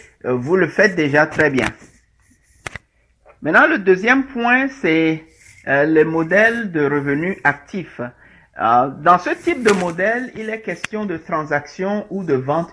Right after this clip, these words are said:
unique. Euh, le revenu est de nature linéaire et quand on n'a pas d'intrant,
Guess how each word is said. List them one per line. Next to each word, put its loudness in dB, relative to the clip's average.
unique. -8
Euh, 0
le 0
revenu -2
est 0
de -2
nature 0
linéaire 2
et -2
quand 0
on -4
n'a 2
pas 2
d'intrant, -2